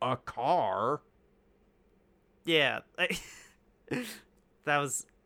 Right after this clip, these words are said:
Speaker 2: ah, but then, but then his death, though, like, even though I kinda saw it coming, that was still pretty sad.
Speaker 1: Oh,
Speaker 2: I was
Speaker 1: as
Speaker 2: just
Speaker 1: soon
Speaker 2: like,
Speaker 1: as he
Speaker 2: "Oh."
Speaker 1: started panicking, I was like, "You're about to die."
Speaker 2: Oh, for sure, yeah.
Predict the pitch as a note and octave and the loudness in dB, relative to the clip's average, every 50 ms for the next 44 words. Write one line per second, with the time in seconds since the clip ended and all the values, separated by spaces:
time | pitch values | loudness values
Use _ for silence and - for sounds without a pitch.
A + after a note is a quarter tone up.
0 | _ _ _ - - - - - - C#3 C3 E3 F3 D3+ C#3 D3+ E3 D3 F3 E3 | _ _ _ -14 -12 -12 -12 -8 -8 -4 -2 -2 -4 -2 -2 -2 2 2 2 2
1 | D#3 D#3 D#3+ C#3 - - C#3 B2+ B2+ - _ - B2 A#2+ B2 A#2+ B2 B2+ B2+ A#2+ | 4 2 0 0 -2 -2 -2 -2 -2 -2 _ -8 -6 -4 -4 -4 -2 -2 -2 -2
2 | - F3+ G#3 G#3+ G#3 G3 F#3 D#3+ C#3 - - C3 C3 C3 C3+ - - A#2+ A#2 - | 0 0 0 2 4 6 6 6 4 4 2 0 0 0 0 -2 -2 -2 -2 -2
3 | - C3+ A#2+ A#2 A#2+ B2 B2+ C3 B2+ - - B2+ A#2 - - A#2+ A#2 - - - | -4 -6 -6 -6 -4 -4 -4 -4 -4 -6 -6 -8 -8 -6 -8 -8 -8 -8 -8 -6
4 | A2+ A2+ A2+ A2+ C#3+ C#3 C#3+ - C#3+ C3+ - F#3+ G3 F#3+ F3+ F#3 F3 - - E3 | -4 0 4 6 8 8 8 6 4 2 4 4 4 6 6 4 2 4 6 6
5 | D3+ C#3 - - C#3+ C3+ C3 C3 B2+ C3+ B2 A2+ A2+ A2+ A2+ A#2 A2 - A2 G#2 | 6 6 4 0 0 2 2 2 2 0 0 0 0 0 0 -2 -4 -4 -4 -4
6 | G2 F#2+ F2+ F2+ E2 D2+ - E2+ F2 E2 D#2 D2 - _ _ _ _ _ _ _ | -4 -4 -4 -8 -8 -10 -8 -6 -6 -6 -6 -8 -14 _ _ _ _ _ _ _
7 | _ _ - - _ _ _ _ _ - F3+ D3 A#2 - - G#2 - - D3+ B2+ | _ _ -20 -20 _ _ _ _ _ 4 4 4 4 2 -4 -12 -8 -6 -4 -4
8 | G#2+ G#2 G#2+ - C3+ C3 A2+ A2+ A2+ A#2+ | -4 -6 -6 -4 -2 -2 -2 -2 -2 -4